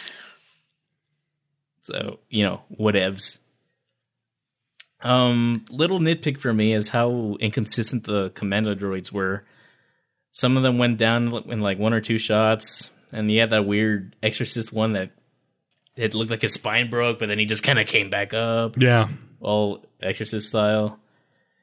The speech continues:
Speaker 1: Just little things like that. When they were meant to be tough, they were, like, impenetrable. They were unstoppable. But then when it was supposed to be hopeful, everybody's taking them down like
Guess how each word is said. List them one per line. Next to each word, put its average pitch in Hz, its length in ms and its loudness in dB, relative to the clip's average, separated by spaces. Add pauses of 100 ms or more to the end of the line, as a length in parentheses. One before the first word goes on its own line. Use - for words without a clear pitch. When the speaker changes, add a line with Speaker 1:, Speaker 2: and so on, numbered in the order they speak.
(1300)
Speaker 1:
Just - 260 -2 (540)
little 175 140 4
things 139 240 4
like 101 140 4
that. 95 220 2
When 113 120 4
they 113 100 4
were 110 140 4
meant 123 200 4
to 143 60 -2
be 135 120 0
tough, 131 280 4
they 123 120 4
were, 104 160 4
like, 95 200 2 (120)
impenetrable. 107 640 0
They 95 100 0
were 95 100 0
unstoppable. 98 720 0
But 98 180 -6
then 104 300 0
when 104 100 0
it 104 60 0
was 98 100 -6
supposed 107 200 -2
to 110 40 -4
be 107 140 2
hopeful, 113 600 0 (880)
everybody's 104 540 2
taking 101 300 0
them 95 100 -2
down 95 260 2
like 92 440 -12